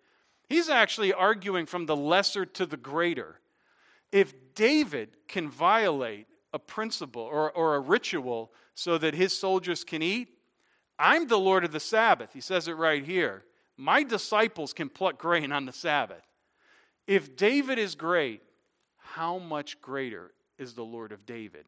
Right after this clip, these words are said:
It's an argument from the lesser to greater. Jesus, by the way, argues from the lesser to the greater a lot.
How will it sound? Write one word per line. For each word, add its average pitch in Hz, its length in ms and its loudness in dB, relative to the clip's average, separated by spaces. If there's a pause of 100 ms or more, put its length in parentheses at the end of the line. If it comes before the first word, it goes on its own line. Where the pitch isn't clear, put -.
It's - 180 -16
an 180 60 -8
argument 202 440 -8
from 151 180 -16
the 131 80 -6
lesser 143 540 -8
to - 180 -20
greater. 117 640 -14 (520)
Jesus, 233 380 -6
by 165 220 2
the 147 80 -4
way, 143 160 -2
argues 151 460 -2
from 143 100 -12
the 123 80 -10
lesser 139 340 -6
to 120 100 -14
the 117 60 -12
greater 120 360 -8
a 104 60 -14
lot. 107 380 -8